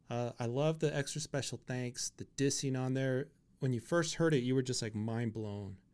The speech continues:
Um, Eazy-E's voice is just mind blowing, man. When you hear a new lyric or a new song by Eazy-E, it's just like, damn, that is, uh, that is just, that's that shit, man, right there.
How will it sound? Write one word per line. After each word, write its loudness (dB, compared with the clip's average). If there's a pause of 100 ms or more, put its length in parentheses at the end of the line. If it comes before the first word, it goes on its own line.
(640)
Um, -6 (480)
Eazy-E's 4
voice 0 (160)
is -2
just -4
mind -2
blowing, -2
man. -8
When -4
you 0
hear -2
a 2
new 4
lyric 0
or 0
a 2
new 0
song -2
by -4
Eazy-E, -4 (400)
it's -6
just -4
like, -4 (100)
damn, -2 (320)
that -2
is, -6
uh, -6 (760)
that -6
is -8
just, -12 (360)
that's -6
that -8
shit, -6
man, -8
right -8
there. -8